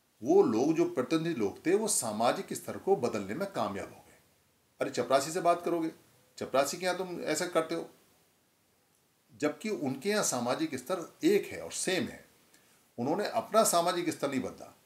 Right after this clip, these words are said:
ऑफिस के बाद में, दफ्तर के बाद में वो सारे लोग एक होते हैं। जब वो अपने किसी संगठन में जाके बैठते हैं, जब बातचीत करते हैं,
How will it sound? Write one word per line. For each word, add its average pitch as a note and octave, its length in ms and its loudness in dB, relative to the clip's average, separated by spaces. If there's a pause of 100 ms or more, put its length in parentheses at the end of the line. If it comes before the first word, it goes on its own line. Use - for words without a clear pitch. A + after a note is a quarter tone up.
(840)
ऑफिस C3 280 2
के D#3+ 120 -2
बाद F2 260 -2
में, A2+ 320 -2
दफ्तर A#2+ 280 -8
के B2+ 100 -8
बाद E2+ 280 -6
में C3 120 -6
वो F3+ 140 -2
सारे A#2 260 0
लोग C#3 260 -2
एक C3 160 2
होते - 240 -18
हैं। - 140 -20 (180)
जब A#2 120 -2
वो B2 140 4
अपने B2+ 240 -2
किसी A#2+ 240 -8
संगठन G#2 340 -8
में G#2+ 100 -6
जाके A2 220 -2
बैठते F#2 340 -8
हैं, G2 180 -6
जब - 120 -12
बातचीत - 320 -10
करते F#2+ 260 -10
हैं, F#2 200 -14